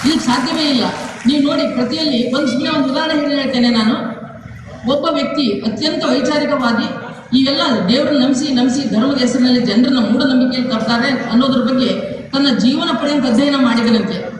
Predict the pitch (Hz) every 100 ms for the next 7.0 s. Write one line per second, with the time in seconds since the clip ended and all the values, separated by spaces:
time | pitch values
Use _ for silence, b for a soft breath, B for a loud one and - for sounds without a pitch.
0 | - - - 220 226 320 320 294 233 294
1 | 311 285 262 254 220 - - - - -
2 | 208 302 330 339 - 320 302 220 254 269
3 | 240 302 330 370 247 269 285 294 277 320
4 | 233 - - - - - - - - -
5 | - 226 214 202 202 208 226 226 240 240
6 | 240 302 294 262 262 226 220 180 - -